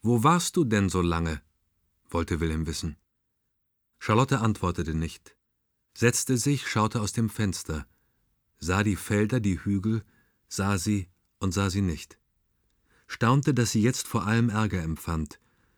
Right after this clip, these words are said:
staunte darüber, was sie jetzt dachte. Sie dachte, dass sie an etwas Wichtiges denken müsste.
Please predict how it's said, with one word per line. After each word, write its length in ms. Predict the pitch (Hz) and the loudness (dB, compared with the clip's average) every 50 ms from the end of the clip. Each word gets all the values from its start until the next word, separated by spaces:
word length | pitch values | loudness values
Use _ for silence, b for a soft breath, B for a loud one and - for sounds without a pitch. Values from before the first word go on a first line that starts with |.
| _ _ _ | _ _ _
staunte 400 | - - - 113 123 120 - 110 | -6 0 2 4 4 4 2 0
darüber, 520 | 90 101 101 107 110 107 127 117 123 120 | 2 2 2 2 2 2 2 2 2 2
was 160 | 113 113 - | 0 0 0
sie 80 | - 117 | -2 -2
jetzt 260 | 120 113 - - - | -2 -2 -4 -4 -2
dachte. 420 | 123 113 98 - - - 85 78 - b b b b b b b b b | -2 -2 -2 -4 -4 -6 -6 -6 -8 b b b b b b b b b
Sie 200 | - - 101 92 | -4 -2 0 0
dachte, 440 | 101 110 117 117 - - 139 131 117 | 2 0 0 0 -2 -2 -2 0 0
dass 180 | 123 117 - | 0 0 0
sie 80 | - 127 | 0 0
an 60 | 117 | 0
etwas 320 | 110 104 - 120 - - | 0 -2 -2 -4 -4 -2
Wichtiges 540 | 107 127 120 - - 87 76 82 78 - - | -4 -4 -4 -4 -6 -6 -6 -6 -6 -8 -8
denken 320 | - 82 80 76 - 78 76 | -6 -6 -6 -6 -6 -6 -6
müsste. 440 | 78 78 - - - - 80 73 | -6 -6 -8 -8 -10 -10 -10 -10